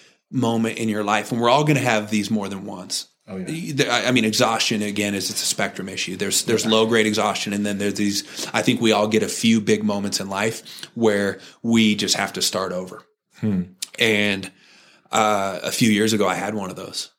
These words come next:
Speaker 1: where I was just like, "I, I'm, I'm at the end of my rope." And most of mine was self-inflicted, poor stewardship, uh, you know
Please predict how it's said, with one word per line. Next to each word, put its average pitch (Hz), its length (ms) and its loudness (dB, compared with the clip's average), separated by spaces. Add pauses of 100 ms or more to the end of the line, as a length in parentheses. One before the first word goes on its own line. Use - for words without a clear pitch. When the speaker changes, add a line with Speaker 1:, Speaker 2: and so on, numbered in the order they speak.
(200)
Speaker 1:
where 104 160 0
I 101 80 0
was - 100 -2
just - 160 2
like, 98 160 -2
"I, 104 380 2
I'm, 107 340 -4 (400)
I'm 113 120 -4
at - 80 -4
the 113 60 2
end 110 80 2
of 101 40 -4
my 90 80 -6
rope." 87 540 -8 (760)
And 110 280 0
most 123 420 4
of 107 100 2
mine 104 300 -2
was 92 160 -2
self-inflicted, 107 840 -4 (480)
poor 110 180 4
stewardship, 110 880 2
uh, 95 360 -8 (960)
you 110 340 0
know 107 420 2